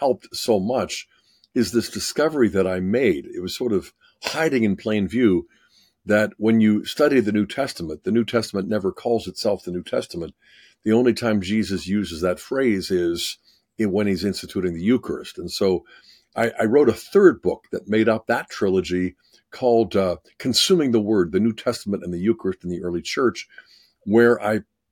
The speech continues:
try to show that the New Testament was the Eucharist in the early church, uh, long before it became a document. And so I had a sense of closure. I mean, I'm still always sharing, especially here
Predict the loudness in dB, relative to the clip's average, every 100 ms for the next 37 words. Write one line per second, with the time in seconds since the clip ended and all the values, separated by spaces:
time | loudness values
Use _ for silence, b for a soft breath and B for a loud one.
0 | _ _ -2 2 2 0 0 2 4 4
1 | 2 0 -2 0 -2 -2 -4 -6 -6 -2
2 | 2 4 2 -2 -4 -4 -4 -8 -10 -8
3 | -8 -6 -6 -8 -8 -10 -12 -16 b b
4 | b b b -6 -2 4 4 4 0 0
5 | 0 -2 -6 -4 -4 -6 -6 -4 -6 -10
6 | -12 -16 b b b b b 0 0 2
7 | 6 8 8 6 -2 0 2 2 2 0
8 | -2 -8 -2 2 2 0 -6 -8 -4 -2
9 | 0 -2 0 4 6 4 2 4 4 4
10 | 0 2 2 2 -2 -10 -2 -2 0 -4
11 | 0 2 2 2